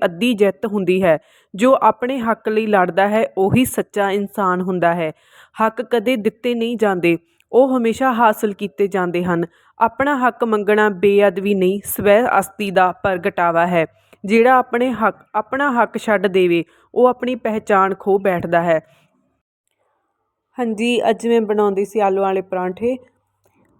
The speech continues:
ਅੱਜ ਸੀਗਾ ਗੁਰਪੁਰਬ ਤੇ ਸਾਰਿਆਂ ਨੂੰ ਵਧਾਈਆਂ ਜੀ ਗੁਰਪੁਰਬ ਦੀਆਂ। ਬਾਬਾ ਨਾਨਕ ਜੀ ਸਭ ਨੂੰ ਚੜ੍ਹਦੀਆਂ ਕਲਾ ਬਖਸ਼ੇ। ਤੇ ਮੇਰੇ ਜਿਹੜੀ ਵਲੌਗ ਦੀ ਸ਼ੁਰੂਆਤ ਹੋਈ ਆ,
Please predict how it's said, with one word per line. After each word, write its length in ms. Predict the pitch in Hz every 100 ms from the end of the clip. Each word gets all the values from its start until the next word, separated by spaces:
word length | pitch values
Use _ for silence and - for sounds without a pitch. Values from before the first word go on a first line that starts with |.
| _ -
ਅੱਜ 160 | 208 196
ਸੀਗਾ 300 | 196 202 226
ਗੁਰਪੁਰਬ 760 | 202 202 196 208 214 214 254 247 - - _ _
ਤੇ 220 | 208 208
ਸਾਰਿਆਂ 400 | 202 208 202 226
ਨੂੰ 160 | 233 208
ਵਧਾਈਆਂ 440 | 208 214 208 190
ਜੀ 140 | 185
ਗੁਰਪੁਰਬ 560 | 185 202 185 196 196 196
ਦੀਆਂ। 340 | 208 214 220 233 _ _ _ _ 208
ਬਾਬਾ 240 | 185 202
ਨਾਨਕ 380 | 202 196 196 196
ਜੀ 160 | 190
ਸਭ 240 | 202 202 180
ਨੂੰ 100 | 202
ਚੜ੍ਹਦੀਆਂ 400 | 196 196 185 214
ਕਲਾ 200 | 208 208
ਬਖਸ਼ੇ। 380 | 208 208 - 233
ਤੇ 340 | 233 208 202 196 _ _ 190
ਮੇਰੇ 280 | 202 196
ਜਿਹੜੀ 280 | 185 190 202
ਵਲੌਗ 360 | 202 196 190 185
ਦੀ 440 | 180 190 190 180
ਸ਼ੁਰੂਆਤ 520 | - 190 180 175 175
ਹੋਈ 240 | 185 185 185
ਆ, 120 | 185